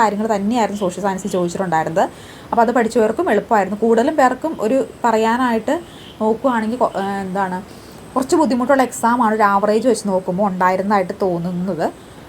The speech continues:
അപ്പോൾ ഇതിൻ്റെ കട്ട് ഓഫ് സാധാരണ ഉയരാൻ എത്ര ഉണ്ടാവുമെന്ന് നമുക്കിപ്പോൾ അതൊരു കറക്റ്റായിട്ട് പറയാനായിട്ടൊന്നും പറ്റില്ല.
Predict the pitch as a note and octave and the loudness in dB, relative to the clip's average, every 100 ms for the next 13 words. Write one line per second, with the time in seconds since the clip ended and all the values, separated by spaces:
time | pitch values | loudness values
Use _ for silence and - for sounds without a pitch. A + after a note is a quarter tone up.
0 | - - A3+ A#3+ B3+ B3+ G#3+ - A#3+ D#4 | -20 -4 0 2 2 0 0 0 -2 2
1 | D4+ C4 B3 A#3 A#3 C4 A3+ G3+ A3+ A#3 | 4 4 4 2 2 2 2 0 2 2
2 | B3 - - - C4 B3+ A3+ A3+ A3+ B3+ | 2 -2 -4 0 2 2 4 2 2 2
3 | A#3 G#3+ - - C4+ A#3 B3+ A#3 G#3+ - | 0 -2 -6 -2 0 0 -2 -2 -2 -4
4 | - C#4+ A#3 B3+ G#3+ G3+ G#3 G#3+ G#3 G3+ | 0 2 2 0 0 0 0 -2 -2 -4
5 | G3 F#3 F#3 D#3 C4 - | -4 -4 -4 -4 -6 -12